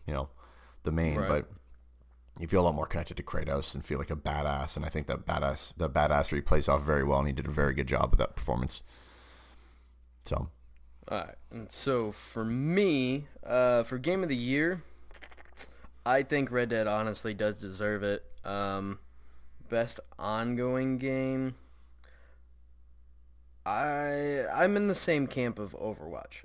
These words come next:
Speaker 2: I'm a big Destiny two fan, but they kinda, uh, th-, I, I don't want 'em to win that just because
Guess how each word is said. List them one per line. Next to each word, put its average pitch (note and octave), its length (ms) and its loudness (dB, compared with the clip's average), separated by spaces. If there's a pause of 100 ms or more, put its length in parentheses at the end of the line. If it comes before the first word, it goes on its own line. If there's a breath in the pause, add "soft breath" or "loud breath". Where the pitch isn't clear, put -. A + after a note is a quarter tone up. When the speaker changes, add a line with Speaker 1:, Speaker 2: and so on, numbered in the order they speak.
Speaker 2:
I'm D#3+ 200 2
a D#3 60 2
big D3+ 300 2
Destiny D3 420 0 (100)
two E3 280 -4
fan, D#3 560 0 (180)
but A#2 360 2 (340)
they G#2+ 160 -6 (260)
kinda, A#2+ 960 2 (1200 soft breath)
uh, A2+ 340 -4
th-, A#2 160 -8 (180)
I, A2 400 -2
I C3+ 160 4
don't A#2+ 180 2
want G#2 140 -2
'em G2 140 -6
to F#2+ 60 -6
win G2+ 200 -4
that F#2 180 -8
just - 220 -10
because G2 480 -8